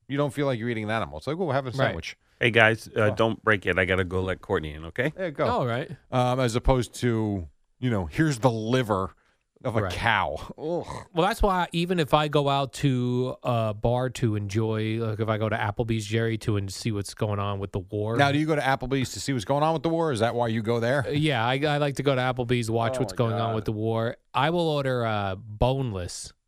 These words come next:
Speaker 2: because then it doesn't feel like I'm eating an animal.
Speaker 1: I hear you.
Speaker 2: You know, you're eating, you're gnawing on a chicken wing.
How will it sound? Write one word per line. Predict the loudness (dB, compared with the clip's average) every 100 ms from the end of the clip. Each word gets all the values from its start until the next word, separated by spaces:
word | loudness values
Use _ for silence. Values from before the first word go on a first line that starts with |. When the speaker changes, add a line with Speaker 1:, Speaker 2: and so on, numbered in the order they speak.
| _ _ _
Speaker 2:
because | -6 0 0 0 -8 _
then | -2 0
it | 0
doesn't | 0 0 -2
feel | 0 0
like | 0
I'm | -2
eating | -2 -4 -4
an |
animal. | -6 -6 -8 -14 -8
Speaker 1:
I | -2 0
hear | 0 0
you. | -2 -8 _ -4
Speaker 2:
You | -2
know, |
you're | 0 -2
eating, | -4 -2 0
you're | 0
gnawing | 0 2 2 0
on | -2
a | -4
chicken | -8 -8 -2 -2 0 -2
wing. | 0 -2 -2